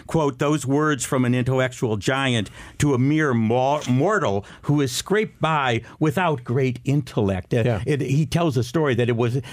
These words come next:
Speaker 1: he, economics was not an easy course for him at Princeton,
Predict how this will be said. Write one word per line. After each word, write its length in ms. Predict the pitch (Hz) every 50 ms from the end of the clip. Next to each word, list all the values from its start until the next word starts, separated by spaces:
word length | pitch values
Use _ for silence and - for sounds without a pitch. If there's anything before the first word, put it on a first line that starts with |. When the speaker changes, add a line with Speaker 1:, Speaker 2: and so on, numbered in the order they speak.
| -
Speaker 1:
he, 240 | - 180 175 - 185
economics 520 | 190 - 180 170 180 190 196 185 143 -
was 180 | - 131 120 -
not 260 | 120 117 131 165 165 131
an 120 | 104 107
easy 440 | - - 139 131 139 123 - 117 95
course 320 | - - - - 143 170 165
for 160 | - - 117
him 100 | 98 98
at 100 | 113 -
Princeton, 560 | - - 151 143 160 - - - - 85 82